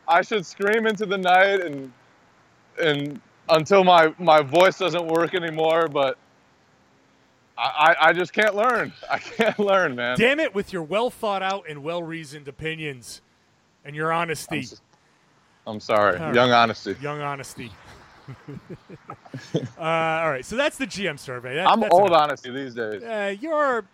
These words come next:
Speaker 2: not, I would say you're not as young honesty.
Speaker 1: Yeah.
Speaker 2: Because if anybody's old honesty, it's me, and I don't wanna be known as that. You can have it. Fine. You're old honesty. You have it.
Speaker 1: Yeah, yeah, I mean. <laughs>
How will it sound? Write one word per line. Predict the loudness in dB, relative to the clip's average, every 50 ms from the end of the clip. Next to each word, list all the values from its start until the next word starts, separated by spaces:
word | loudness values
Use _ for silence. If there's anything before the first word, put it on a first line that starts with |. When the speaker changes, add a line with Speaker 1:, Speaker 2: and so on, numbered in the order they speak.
| _ -18
Speaker 2:
not, | -12 -8 -6 -4 -6 -6 -8 _ _ _ _ -8
I | -4 -4
would | -4 -4 -6 _
say | -8 -6 -6 -4
you're | -4 -4 -6 -4
not | -4 -4 -4 -6 -6 -6
as | -6 -4 -4 -6 -8 -10
young | -10 -10 -10 -10
honesty. | -14 -14 -14 -14 -14 -14 -18 -18 -16 -16 -18 -18 -20 _ _ _ _ _ _ _ _ _ _ _ _ _ _ _ _ _ _ -12
Speaker 1:
Yeah. | -6 -4 -2 0 0 -2 -4 _ _ _ _ _ _ _ _ _ _ _ _ _ _ _
Speaker 2:
Because | -16 -10 -6 -6 -6 -6
if | -6 -6
anybody's | -6 -4 -4 -4 -4 -4 -4 -2
old | -2 -2 -2 -2 -4
honesty, | -6 -8 -8 -14 -16 -14 -14 -14
it's | -14 -14 -16
me, | -14 -14 -14 -14 -14
and | -14 -12
I | -12 -10
don't | -10 -12
wanna | -12 -14 -16
be | -16 -16
known | -16 -16 -16 -18 -18
as | -18 -18
that. | -18 -18 -18 _ _
You | -8 -8 -6
can | -4 -4
have | -2 -2 -4 -4 -6
it. | -12 _
Fine. | -4 -4 -4 -4 -6 -12 _ -10
You're | -6 -4 -2 -2
old | -4 -4 -6
honesty. | -10 -12 -12 -14 -18 -18 -20 -20 -20 _ _ _
You | -12 -8 -6
have | -6 -6 -6 -8
it. | -14 _ -20 -20 -20 _ _ -4
Speaker 1:
Yeah, | 0 0 2
yeah, | 4 4 4 4 4
I | 2
mean. | -2 -6 -6 -6 -12 _ _ _ _ _ _ _ _ _ _ _ _ _ _ _ _ _ _ _ _ _ _ _ _ _ _ -16 _ -6
<laughs> | -6 -4 2 2 2 4 4 4 2 2 2 2 0 0 0 0 -2 -2